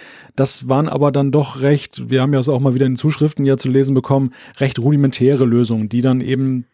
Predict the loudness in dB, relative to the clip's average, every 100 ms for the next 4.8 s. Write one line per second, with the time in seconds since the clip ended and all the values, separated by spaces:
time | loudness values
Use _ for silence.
0 | -20 -20 -16 -8 -4 -2 -2 2 2 2
1 | -2 -2 0 2 4 2 0 -2 0 0
2 | -2 -2 -2 0 0 0 0 0 0 2
3 | 2 2 0 0 -2 0 -2 -2 -4 -4
4 | -2 -2 -2 -2 -4 -4 -4 -4